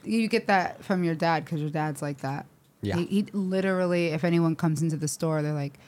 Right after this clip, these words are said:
Speaker 1: "Oh, what neighborhood are you from?" They're like, "Oh, from Chelsea." "Oh, what part of Chelsea?" Like,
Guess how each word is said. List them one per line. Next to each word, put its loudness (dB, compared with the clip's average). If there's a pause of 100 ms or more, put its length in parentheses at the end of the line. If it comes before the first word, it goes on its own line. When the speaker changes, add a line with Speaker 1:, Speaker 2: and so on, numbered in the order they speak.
(440)
Speaker 1:
"Oh, 4
what 2
neighborhood 2
are 0
you 0
from?" -4
They're -2
like, -6
"Oh, -2
from -4
Chelsea." -2
"Oh, 2
what 2
part 2
of -4
Chelsea?" 0
Like, -8